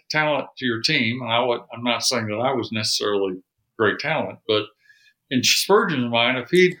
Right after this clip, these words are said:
attracted the team he wanted, he was gonna be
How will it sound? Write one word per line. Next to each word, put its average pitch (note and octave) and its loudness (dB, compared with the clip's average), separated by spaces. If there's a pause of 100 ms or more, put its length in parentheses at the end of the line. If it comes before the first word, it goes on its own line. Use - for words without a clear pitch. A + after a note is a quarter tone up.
(140)
attracted D3+ 0
the A2+ -2
team D#3 2
he D3+ -2
wanted, C#3+ 2 (960)
he F3 4
was D#3+ 4
gonna C#3 4 (680)
be C#3+ 6